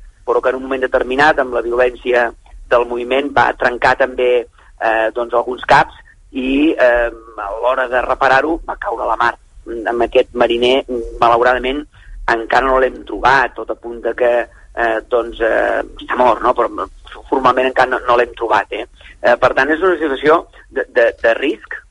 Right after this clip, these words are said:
ho hem estat advertint. Fixin-se que, eh, allò que va predir el Servei Meteorològic, el Servei Meteorològic de Catalunya, s'ha anat complint sistemàticament.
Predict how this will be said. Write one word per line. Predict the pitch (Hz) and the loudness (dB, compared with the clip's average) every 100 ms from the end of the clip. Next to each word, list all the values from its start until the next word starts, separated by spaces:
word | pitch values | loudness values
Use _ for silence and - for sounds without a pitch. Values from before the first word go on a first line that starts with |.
| - | -14
ho | 113 120 131 | -6 2 2
hem | 131 | 2
estat | 139 131 | 0 2
advertint. | - 127 123 170 156 - - - - | 2 0 0 -2 -2 -6 -20 -20 -12
Fixin-se | - 170 170 208 214 - - - | -6 -2 0 2 0 -4 -16 0
que, | 139 | 2
eh, | 131 - 123 - 107 - 123 | 2 0 -2 -2 -4 0 0
allò | 135 160 - | 2 0 2
que | 160 | 2
va | 151 147 | 2 0
predir | - 139 135 147 | -2 -6 -4 -6
el | - | -4
Servei | 139 135 | -2 -2
Meteorològic, | 131 131 131 127 139 143 160 - - - _ - | -4 -2 0 2 2 2 -2 -6 -10 -20 _ -20
el | - | -16
Servei | - 127 | -4 -4
Meteorològic | 127 127 127 123 | 0 0 0 0
de | 123 | 2
Catalunya, | 123 135 170 - - | 2 2 0 -2 -4
s'ha | 143 | 0
anat | 131 131 | 0 0
complint | - 123 131 143 | -4 -6 -4 -4
sistemàticament. | - - 135 123 117 123 151 | -4 0 2 2 0 2 2